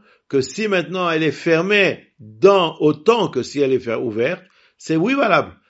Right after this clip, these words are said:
Quand est-ce qu'elle est pas valable ? Seulement si elle est ouverte dans sa majorité.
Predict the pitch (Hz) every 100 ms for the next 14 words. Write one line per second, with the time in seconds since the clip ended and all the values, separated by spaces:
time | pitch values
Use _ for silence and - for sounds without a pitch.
0 | - 123 196 226 180 180 135 127 120 139
1 | 156 160 175 165 170 135 143 247 277 -
2 | - _ - 113 123 113 101 95 82 -